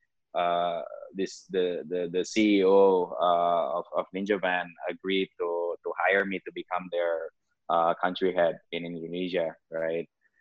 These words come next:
Um, and it didn't take me long to kind of, like, process it <laughs> or, or to think, because, you know, again, like, I, I wasn't experienced in logistics at all. I mean, I,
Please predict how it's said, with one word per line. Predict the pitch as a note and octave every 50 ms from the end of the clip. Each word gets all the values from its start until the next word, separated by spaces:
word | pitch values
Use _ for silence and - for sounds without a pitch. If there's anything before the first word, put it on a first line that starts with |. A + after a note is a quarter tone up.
| _ -
Um, | - G2 G2+ G2+ G2+ G2 G2 G2 G2 F#2+ F#2+ F#2+ F#2 - _ _ _ _ - G#2+
and | A2+ B2
it | C3+
didn't | C#3 D3 E3+ F#3 G3
take | F3+ F3 E3 D#3+ -
me | C#3+ C#3 B2+
long | B2+ C3 B2+ A#2+ A#2 A2 -
to | G2+ F#2+ F#2+ F#2+ F#2 -
kind | A2+ A2 G#2+
of, | - -
like, | F#2 F2+ F2 - _ _ _ -
process | G2+ G2 - - G#2+ F#2+ - -
it | G#2 F#2+ F2 - F2 F2
<laughs> | - -
or, | B2 G2+ G2 G2 F2 -
or | F#2+ F#2+ F#2+ F#2 F#2 F#2 - _ _ _ _ -
to | G2+ G2 -
think, | G#2+ G2+ F2 - - F2
because, | G#2 G2+ - C#3 B2+ - - - - _ _ _ _ -
you | F#2+ A#2
know, | A#2 G#2+ G#2 G2+ - - _ -
again, | A2+ G#2+ G2+ A2 G#2+ G2+ G2
like, | F#2 F#2 F#2+ F2+ -
I, | F#2 G2 G2 F#2+ - -
I | G2 G2
wasn't | G#2+ A2 A#2+ C3 A#2
experienced | G2+ - - A2 G#2+ A2 A2+ A2+ -
in | G2+ F#2+ G2
logistics | F#2 F2+ F2 F2 G2 - - G#2+ - -
at | E2 F2
all. | F2+ F2 E2+ E2 - E2+
I | E2+
mean, | F2 F2+ F2
I, | F2 F2 F2+